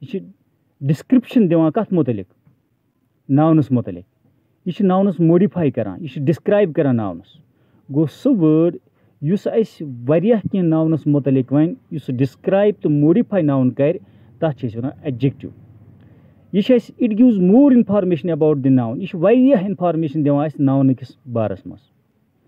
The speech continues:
That goes with it। युस नाउन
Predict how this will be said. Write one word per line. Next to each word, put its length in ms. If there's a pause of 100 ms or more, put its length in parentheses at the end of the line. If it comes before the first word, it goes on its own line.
(540)
That 320
goes 320
with 220
it। 160 (220)
युस 340 (300)
नाउन 460